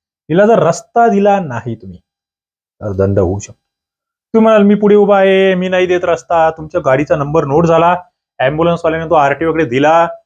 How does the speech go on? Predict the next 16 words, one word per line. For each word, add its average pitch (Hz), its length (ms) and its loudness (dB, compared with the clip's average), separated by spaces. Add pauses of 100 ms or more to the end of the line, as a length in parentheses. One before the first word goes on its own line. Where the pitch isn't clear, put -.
(360)
तुमची 135 180 -6
कंप्लेंट 151 460 -2
केली 170 160 2
की 170 140 2
या 151 120 2
व्यक्तीने 160 500 0
रस्ता 156 280 0
दिला 135 300 2
नाही, 131 460 0 (460)
तर 151 140 -2
तुमच्यावर 131 760 -2
तो 127 280 -4
दंड 113 300 -4
होऊ 110 360 -6
शकतो. - 280 -10
त्यामुळे 131 400 0